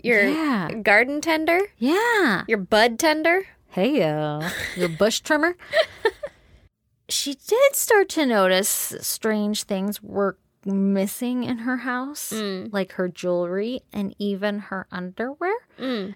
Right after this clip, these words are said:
Speaker 2: And she never confronted Haddon about it or anything, but she did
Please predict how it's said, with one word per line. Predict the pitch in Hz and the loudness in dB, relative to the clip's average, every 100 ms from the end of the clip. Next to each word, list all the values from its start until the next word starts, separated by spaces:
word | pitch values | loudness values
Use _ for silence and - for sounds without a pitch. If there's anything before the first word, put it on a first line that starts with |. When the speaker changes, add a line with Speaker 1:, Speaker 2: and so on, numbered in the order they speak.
| _ | _
Speaker 2:
And | 240 214 208 | -2 0 -2
she | - 220 | -4 -2
never | 190 226 | 0 0
confronted | 277 269 - 220 226 233 220 | -2 -4 -2 -2 -2 -2 -2
Haddon | 220 - 190 180 175 | -4 -2 0 0 -2
about | 165 160 160 | 0 0 0
it | 170 | -2
or | 147 | -4
anything, | 170 175 - 143 151 190 - 349 | -4 -6 -6 -6 -4 -8 -10 -2
but | 214 | 0
she | 214 | 0
did | 226 | 0